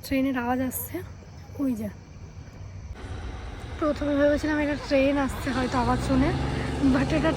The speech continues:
ট্রেন না, কোনো একটা বগি যাচ্ছে হয়তো। পুরো অন্ধকার হয়ে গেছে, এই যে দেখো।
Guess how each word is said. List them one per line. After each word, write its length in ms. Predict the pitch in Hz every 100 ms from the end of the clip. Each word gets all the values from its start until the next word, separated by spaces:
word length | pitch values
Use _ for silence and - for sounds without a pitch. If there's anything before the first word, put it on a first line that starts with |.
| -
ট্রেন 220 | 311 311
না, 200 | 302 294 381 -
কোনো 160 | 294
একটা 240 | 277 269 277
বগি 300 | 240 240 254
যাচ্ছে 400 | 247 226 - 254
হয়তো। 260 | 254 220 269 - - - - - - - - - - - - - - - - - - - - - - 220 208 - - -
পুরো 140 | 294
অন্ধকার 420 | 294 262 262 285 269
হয়ে 200 | 262 240
গেছে, 240 | 226 240
এই 80 | 233
যে 80 | 220
দেখো। 280 | 220 -